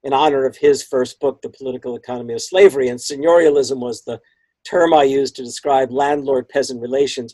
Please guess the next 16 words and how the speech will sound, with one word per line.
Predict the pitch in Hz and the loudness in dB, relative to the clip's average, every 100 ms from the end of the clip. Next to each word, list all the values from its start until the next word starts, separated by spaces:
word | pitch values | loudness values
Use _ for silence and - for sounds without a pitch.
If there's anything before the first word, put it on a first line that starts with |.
| - | -4
or | 131 | -2
the, | 127 123 | -2 -6
if | - _ _ | -8 _ _
you | 135 | -4
like, | 127 - | -2 -2
social | - 156 135 147 | 2 2 2 0
relations | 131 127 135 135 120 | 0 2 0 -2 -10
of | 113 - | -12 -14
production | 107 139 135 - 110 | -4 -4 -4 -8 -14
between | 107 - 113 | -14 -14 -10
landlords | 123 120 113 107 101 | -8 -8 -10 -14 -16
and | 101 | -14
peasants | 120 113 117 101 - | -12 -12 -12 -20 -8
in | 139 123 | -4 -4
Latin | 113 107 110 | -6 -8 -8
America. | 123 135 123 | -4 -4 -4